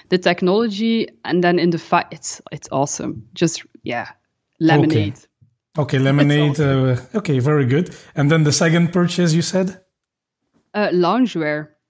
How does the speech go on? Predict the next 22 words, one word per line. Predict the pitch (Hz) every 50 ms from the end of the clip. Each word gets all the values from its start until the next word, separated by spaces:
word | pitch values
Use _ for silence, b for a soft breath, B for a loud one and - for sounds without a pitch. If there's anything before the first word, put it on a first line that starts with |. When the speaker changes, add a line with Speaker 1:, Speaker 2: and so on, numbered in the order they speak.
| _ _ _
Speaker 1:
for | - 190 185 180 170
work | 180 196 214 208
from | - - 190 180
home, | 170 165 170 165 170 202 277 370 294
because | 175 165 165 - 190 175 175 170 - - - - - - -
also | 170 190 202 202 - 233 208
when | 190 185 180 185
you | 180 175
work | 175 180 180
from | - - 180 175
home, | 165 160 170 180 202 214 220 220 - - - - B B B B B B -
for | - - - 190 185 185
so | 185 - - 208 190
long | 185 185 196 196 196
as | 185 175 180 -
we've | 185 180 160 -
all | 143 175 180 170
been | 165 165 165 165
doing | 151 170 185 202 220 226 226 233 214 -
here | - 180 175 196 196 196
in | 196 180
Belgium, | 175 180 185 202 190 - 208 190 -